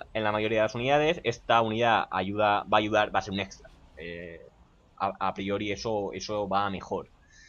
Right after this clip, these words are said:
El coste este se reduce, la Void Ray cambia un poquito, yo creo que, que a priori a mejor, incluso podría decirse. A lo mejor para ciertas tácticas es un poco inútil ahora,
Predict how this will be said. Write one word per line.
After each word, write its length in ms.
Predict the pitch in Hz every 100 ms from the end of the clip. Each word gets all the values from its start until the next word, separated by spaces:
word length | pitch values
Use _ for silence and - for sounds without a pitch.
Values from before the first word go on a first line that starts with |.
| _ _
El 560 | 101 104 101 101 98 95
coste 300 | 98 95 95
este 220 | 95 101
se 100 | 107
reduce, 600 | 101 127 156 151 151 147
la 100 | 143
Void 260 | 107 107 98
Ray 260 | 104 98
cambia 260 | 95 98 95
un 100 | 95
poquito, 320 | 104 135 135
yo 160 | 127 98
creo 260 | 107 104
que, 540 | 98 101 98 92 87 80 - - - -
que 60 | -
a 40 |
priori 300 | 127 147 220
a 60 | 214
mejor, 440 | 98 - 104 - - _ _
incluso 460 | 92 92 98 - 87
podría 340 | 92 92 101
decirse. 640 | 92 87 95 - 92 90 80
A 60 | 104
lo 60 |
mejor 260 | 104 - 123
para 200 | 120 107
ciertas 280 | 117 120 -
tácticas 480 | 120 117 107 107 _ _ _ -
es 320 | 98 104 -
un 100 | 98
poco 200 | 104 98
inútil 300 | 98 98 104
ahora, 380 | 98 107 107